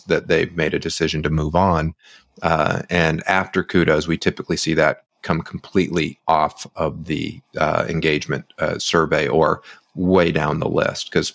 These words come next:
still, having a tool doesn't mean everyone's still doing it right, but it will help improve reach and consistency, uh, and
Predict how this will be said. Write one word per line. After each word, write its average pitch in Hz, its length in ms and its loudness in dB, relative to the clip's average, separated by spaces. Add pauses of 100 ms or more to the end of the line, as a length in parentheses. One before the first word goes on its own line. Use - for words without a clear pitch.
(140)
still, 90 500 2 (160)
having 98 320 2
a 85 60 0
tool 95 320 2
doesn't 82 260 2
mean 82 160 0
everyone's 78 360 2
still 78 180 0
doing 82 340 2
it 73 180 -4
right, 76 480 -2 (520)
but 80 260 2
it 87 180 0
will 87 300 4
help 87 400 0
improve 78 580 0
reach 85 520 0 (280)
and 80 220 -4
consistency, - 1040 -2 (220)
uh, 80 480 0
and 80 320 0